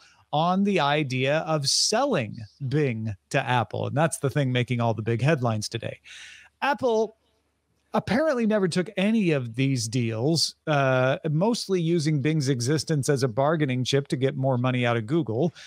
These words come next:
Samsung never seriously entertained the ideas and apparently through back channels politely asked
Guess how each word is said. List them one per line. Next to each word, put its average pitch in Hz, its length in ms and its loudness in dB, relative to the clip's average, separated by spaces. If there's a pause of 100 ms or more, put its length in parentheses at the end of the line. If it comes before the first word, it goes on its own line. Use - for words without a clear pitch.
(220)
Samsung 190 720 0
never 135 260 0
seriously 139 580 0
entertained 131 520 0
the 127 100 0
ideas 123 400 0
and 151 80 2
apparently 170 380 0
through 143 160 0
back 143 300 0
channels 131 360 0
politely 147 580 0
asked - 540 -2